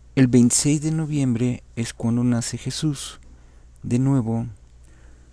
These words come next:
para iniciar la era de los cielos abiertos o la era del Cordero de Dios. Feliz Navidad, señores. Esto es así. El mensaje de mil novecientos setenta y siete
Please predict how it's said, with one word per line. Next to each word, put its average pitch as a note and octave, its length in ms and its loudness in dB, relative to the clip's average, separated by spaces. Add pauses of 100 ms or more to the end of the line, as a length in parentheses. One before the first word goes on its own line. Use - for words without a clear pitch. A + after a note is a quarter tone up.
(140)
para B2 200 8
iniciar B2 440 6
la C3+ 220 6
era B2 460 4
de A2 160 2
los G2 100 -4
cielos B2 340 -2
abiertos B2 760 -4 (340)
o A2+ 140 2
la A2 180 6
era A#2+ 240 4
del A2 220 -2
Cordero G#2+ 480 -2
de G#2 120 -4
Dios. F#2 480 -8 (1500)
Feliz A#2+ 680 -2 (240)
Navidad, A#2+ 400 4
señores. G#2 640 -6 (1200)
Esto D#3 220 0
es C3+ 100 -2
así. F#2+ 300 -2 (720)
El A#2 120 4
mensaje B2+ 500 2
de C3 200 2
mil B2 140 4
novecientos B2 340 0
setenta A#2+ 260 -4
y B2+ 60 -2
siete C#3+ 520 -4